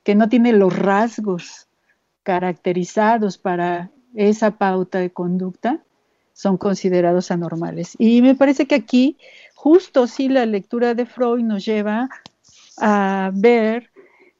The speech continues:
más cómo opera esa dinámica psíquica y las distintas, ah, posibilidades y cauces que va teniendo esta, eh, la, el, el poder,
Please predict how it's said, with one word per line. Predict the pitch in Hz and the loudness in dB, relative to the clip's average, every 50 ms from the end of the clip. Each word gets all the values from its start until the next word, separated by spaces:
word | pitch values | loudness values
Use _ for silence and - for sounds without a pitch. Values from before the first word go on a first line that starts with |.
| _ - | _ -4
más | 226 202 226 226 233 254 269 269 - - - _ _ _ _ _ _ | -2 -2 0 0 0 -2 -2 -4 -8 -18 -20 _ _ _ _ _ _
cómo | _ - 294 330 359 359 359 277 226 208 | _ -2 2 2 2 2 2 0 0 -2
opera | 180 - 240 233 247 262 247 240 226 220 226 226 _ _ _ _ _ _ _ _ _ | -2 0 0 2 2 2 0 -2 -2 -4 -6 -10 _ _ _ _ _ _ _ _ _
esa | - 233 226 - - 254 240 | -6 -6 -6 -4 -4 -4 -2
dinámica | 214 208 202 202 208 220 240 262 269 285 269 269 - 208 202 | -2 -2 -2 -2 -2 -2 0 0 0 -2 -2 -4 -6 -8 -8
psíquica | 214 - - 208 190 180 - - 202 185 - - 214 269 330 - _ _ _ _ _ _ _ _ _ _ _ _ _ _ | -8 -8 -8 -8 -8 -8 -8 -8 -8 -8 -8 -10 -10 -10 -10 -12 _ _ _ _ _ _ _ _ _ _ _ _ _ _
y | - 233 240 | 0 2 4
las | 214 220 226 226 214 220 | 4 4 4 2 2 0
distintas, | 226 226 214 - _ 277 285 285 285 - 339 302 - - - _ _ _ _ _ _ _ _ | -2 -2 -4 -4 _ -2 -2 -2 0 -2 -4 -4 -4 -10 -20 _ _ _ _ _ _ _ _
ah, | - 202 196 196 202 196 190 196 190 - | -6 -4 -2 -2 -2 -4 -4 -6 -8 -6
posibilidades | - - 208 214 214 - 233 220 208 208 208 202 202 208 214 208 220 240 262 269 254 240 226 - | -2 -2 -2 -2 -2 -2 -2 0 2 2 2 2 2 2 2 2 2 2 2 0 0 -2 -2 -6
y | 190 | -10
cauces | - _ - 226 208 214 208 - - 233 214 | -6 _ 0 2 2 2 0 -2 -4 -8 -8
que | - - 208 | -6 -8 -6
va | 196 202 196 | -4 -4 -4
teniendo | - 202 196 190 190 185 180 180 180 185 208 254 269 _ _ _ _ _ _ _ _ _ _ _ _ | -4 -4 -4 -2 -4 -4 -4 -4 -6 -6 -8 -10 -12 _ _ _ _ _ _ _ _ _ _ _ _
esta, | - 220 233 214 - - 254 247 226 214 208 202 190 - _ _ _ _ _ _ _ _ _ | -2 -2 -2 -2 -2 0 0 2 2 0 0 -2 -4 -8 _ _ _ _ _ _ _ _ _
eh, | - 196 190 190 196 196 190 190 - 196 - | -4 -2 0 0 0 0 0 -2 -4 -8 -4
la, | - 202 202 196 190 190 190 190 190 185 | 0 2 2 2 2 0 0 -2 -2 -4
el, | - - 202 196 202 196 196 202 - - | -4 -2 -2 0 0 0 0 -2 -2 0
el | 214 208 214 214 | 2 2 2 2
poder, | - - 220 220 208 254 254 262 285 262 262 254 | 2 2 2 6 6 6 6 6 2 -4 -8 -10